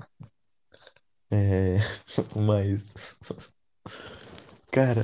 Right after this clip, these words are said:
é... eu vi a galera cobrando o Felipe Neto, né, velho? O Felipe Neto é muito bom, porque, cara, ele é o cara,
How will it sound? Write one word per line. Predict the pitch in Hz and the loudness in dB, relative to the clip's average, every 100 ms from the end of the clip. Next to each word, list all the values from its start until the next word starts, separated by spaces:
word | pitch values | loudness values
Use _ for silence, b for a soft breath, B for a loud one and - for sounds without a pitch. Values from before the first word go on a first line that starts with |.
| 110 | 0
é... | - 104 98 - - | 2 4 2 0 6
eu | 117 | 6
vi | 113 127 | 8 4
a | |
galera | 127 123 120 123 | 6 6 4 2
cobrando | - 117 117 123 | 2 4 4 2
o | |
Felipe | - 117 113 - | 0 -8 -6 -2
Neto, | 110 107 110 - | 2 2 0 -2
né, | 107 107 | 0 0
velho? | 104 | -2
O | 110 | -6
Felipe | - 92 - 117 | -4 -4 -2 0
Neto | 110 110 | 2 2
é | |
muito | 113 123 | -2 -2
bom, | 117 - - | -2 -4 -6
porque, | - 117 127 | -6 -2 0
cara, | 120 - 123 - | -2 -2 -2 -2
ele | 117 110 123 | -2 4 6
é | 127 | 6
o | 120 131 | 6 4
cara, | 135 - 123 143 | 2 -2 0 0